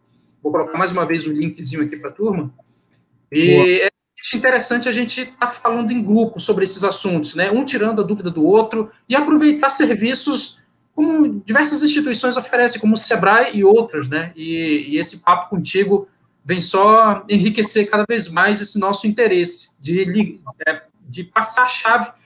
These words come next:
Speaker 1: né? De girar a chave do, do, do off pro on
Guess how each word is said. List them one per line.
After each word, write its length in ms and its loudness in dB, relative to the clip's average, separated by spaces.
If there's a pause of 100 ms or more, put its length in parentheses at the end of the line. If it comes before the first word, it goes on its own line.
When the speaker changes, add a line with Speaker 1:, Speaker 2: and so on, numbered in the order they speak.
(200)
Speaker 1:
né? 160 0
De 140 -6
girar 320 4
a 40 0
chave 460 0
do, 480 -4
do, 240 0
do 180 -2
off 360 0
pro 200 -2
on 220 0